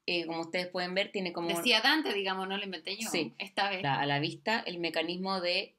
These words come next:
Speaker 1: de, eh, flexibilidad del clip, lo que hace un
Speaker 2: Me
Speaker 1: clip
Speaker 2: encanta.
Speaker 1: muy útil, muy fácil de usar, ¿ya?
Speaker 2: Sí.
Speaker 1: En el anillo de su clip trae, vamos a ver si se, si puede,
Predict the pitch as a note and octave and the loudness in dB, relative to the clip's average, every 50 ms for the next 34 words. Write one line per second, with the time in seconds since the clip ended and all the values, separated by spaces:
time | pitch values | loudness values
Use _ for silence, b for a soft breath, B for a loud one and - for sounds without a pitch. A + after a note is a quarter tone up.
0 | _ - D3 D#3 D#3+ D#3+ D#3+ E3 E3 E3 E3 - D3 D#3 D3+ D#3 D3+ D3+ D3 D3 | _ -8 -2 0 2 2 4 2 2 2 0 2 2 2 2 4 2 2 2 0
1 | D3 D3 - D#3+ D#3+ - - D#3+ D#3 D#3 D3+ D#3 D#3+ E3+ F3+ F#3+ G3 - - B3 | -2 -2 -4 -6 -6 -2 0 2 2 2 2 2 0 0 -2 -4 -6 -6 -6 -8
2 | C4 - _ - F3 E3 D3+ D#3+ E3 E3 - E3+ E3 E3 E3 D#3+ D3+ E3 E3 E3 | -8 -8 _ -8 -6 -4 -4 -4 -6 -6 -6 -8 -8 -8 -8 -8 -8 -8 -8 -8
3 | - - E3 D#3+ E3 E3 F3 E3+ - - E3+ F3 E3+ - C3 C3 C#3 - - - | -8 -8 -6 -4 -4 -4 -6 -6 -8 -8 -6 -6 -6 -6 -6 -8 -8 -10 -12 -16
4 | E3+ E3+ _ - D#3 - - D3 C#3 A#2 C#3+ C#3+ - C3 C3 C#3+ - - _ _ | -16 -16 _ -12 -12 -8 -8 -8 -8 -8 -10 -10 -12 -12 -12 -12 -14 -16 _ _
5 | _ _ - C#3+ C#3+ D3 C#3+ - _ _ _ _ _ _ _ _ _ - - F#3+ | _ _ -18 -16 -16 -16 -18 -20 _ _ _ _ _ _ _ _ _ 0 2 2
6 | F#3 F#3 F#3 F#3 F3+ F#3 G#3 A#3 A3+ F#3+ G3+ G#3 B3 - - _ _ _ - C#3 | 2 2 2 2 2 2 2 2 2 4 2 2 2 -2 -6 _ _ _ -4 0
7 | C#3 C#3+ C#3+ C#3+ - G3 - A3+ G#3 G#3+ - _ - - _ _ b b b b | 0 0 0 -2 -6 -4 -2 -2 -2 -2 -4 _ -20 -20 _ _ b b b b
8 | b b _ - G3 G3 G3 G3 G3+ G#3+ A3+ C4 - - - E3+ D#3+ D#3+ E3 E3+ | b b _ 2 4 4 6 6 4 4 2 0 -2 -4 -10 -10 -8 -6 -8 -8
9 | - - F3+ - F3+ F3+ F3+ E3+ E3+ - - - F3 E3+ - E3+ E3+ F3 F3 E3+ | -8 -10 -10 -8 -6 -4 -4 -6 -6 -10 -10 -10 -10 -10 -6 -6 -6 -4 -4 -4
10 | E3+ E3+ E3+ E3+ E3+ E3+ E3+ E3 E3 E3 | -4 -4 -4 -4 -4 -6 -6 -8 -10 -12